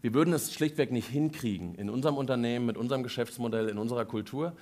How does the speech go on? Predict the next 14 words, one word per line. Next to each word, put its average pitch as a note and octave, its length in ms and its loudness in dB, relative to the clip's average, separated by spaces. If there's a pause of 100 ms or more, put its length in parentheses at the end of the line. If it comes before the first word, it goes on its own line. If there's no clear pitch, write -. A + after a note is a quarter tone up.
(140)
wir A2 100 -2
würden C3+ 160 6
es A2+ 100 0
nicht A2 160 0
hinkriegen, B2+ 600 2
wenn A2+ 100 2
wir A2 100 2
das - 440 0 (360)
über A2+ 300 2
irgendwie A#2 180 2
eine G#2 140 0
Ausgründung A2 640 0
versuchen F#2 520 -4
würden. - 200 -12